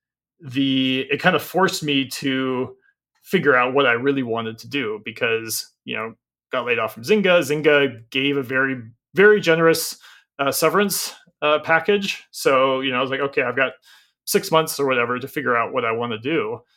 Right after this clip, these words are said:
Um, and it definitely seems like just joining these other companies is not working out because they have, they have their own sets of priorities.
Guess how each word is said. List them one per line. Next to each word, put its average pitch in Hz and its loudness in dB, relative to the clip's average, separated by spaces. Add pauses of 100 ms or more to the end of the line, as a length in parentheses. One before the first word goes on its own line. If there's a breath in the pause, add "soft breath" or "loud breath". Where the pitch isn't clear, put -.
(280)
Um, 117 -2 (120)
and 123 -2
it 127 -8 (120)
definitely 180 2
seems 147 -2
like 120 0 (580)
just 160 -2
joining 156 2
these 139 0
other 139 2
companies 120 -4
is 127 -10
not 123 0
working 120 -8
out 113 -2
because 123 -8
they 117 -4
have, 123 -4 (160)
they 123 -2
have 143 0
their 139 0
own 170 -2
sets 160 0
of 127 -6
priorities. 120 -6